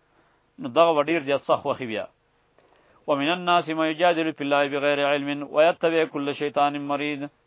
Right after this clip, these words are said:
<clears throat> په دې آیت کې الله تعالی زجر ذکر کوي منکرینو د قیامت ته. هغه خلک چې هغه د قیامت نه انکار کوي، د هغې په باره کې بحث و مباحثې کوي،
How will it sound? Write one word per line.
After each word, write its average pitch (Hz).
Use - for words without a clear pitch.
<clears throat> 131
په 143
دې 156
آیت 170
کې 165
الله 143
تعالی 151
زجر 170
ذکر 139
کوي 165
منکرینو 147
د 139
قیامت 143
ته. 117
هغه 165
خلک 175
چې 147
هغه 143
د 139
قیامت 147
نه 147
انکار 143
کوي، 151
د 147
هغې 151
په 160
باره 160
کې 156
بحث 156
و 151
مباحثې 143
کوي، 147